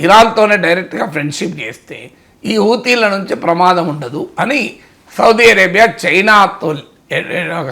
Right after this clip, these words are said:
సంబంధాలను ఉపయోగించుకొని ఇరాన్తో ఒప్పందం చేసుకుంది. ఎందుకంటే సౌదీ అరేబియాకు చైనాకి ఈ మధ్య రిలేషన్స్ పెరిగాయి. China is the largest customer for Saudi Arabia ఇప్పుడు, ఆ-, ఆయిల్ కస్టమర్.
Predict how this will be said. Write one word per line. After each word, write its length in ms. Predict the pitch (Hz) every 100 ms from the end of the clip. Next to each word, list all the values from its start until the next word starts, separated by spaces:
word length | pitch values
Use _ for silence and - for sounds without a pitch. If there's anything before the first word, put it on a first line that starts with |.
| -
సంబంధాలను 560 | 139 180 180 180 160 170
ఉపయోగించుకొని 640 | - - 170 - - -
ఇరాన్తో 420 | 180 185 190 185
ఒప్పందం 300 | 190 - 147 -
చేసుకుంది. 320 | 98 - - - _ - _ -
ఎందుకంటే 340 | 175 214 226 -
సౌదీ 340 | 175 208 240
అరేబియాకు 800 | 220 185 170 151 156 185 - - - -
చైనాకి 400 | 202 196 165 -
ఈ 40 |
మధ్య 220 | 160 196
రిలేషన్స్ 480 | - 202 - - - -
పెరిగాయి. 340 | 135 110 90 78 - _ _ -
China 460 | - 214 226 214 196
is 140 | 180
the 120 | 170 156
largest 720 | 170 180 165 190 226 - 247
customer 600 | - 240 - - 196 208
for 180 | 190 160
Saudi 340 | - 135 147
Arabia 320 | 131 131 107
ఇప్పుడు, 560 | 101 87 - - _ -
ఆ-, 360 | - - -
ఆయిల్ 200 | 190 220
కస్టమర్. 460 | 208 127 - -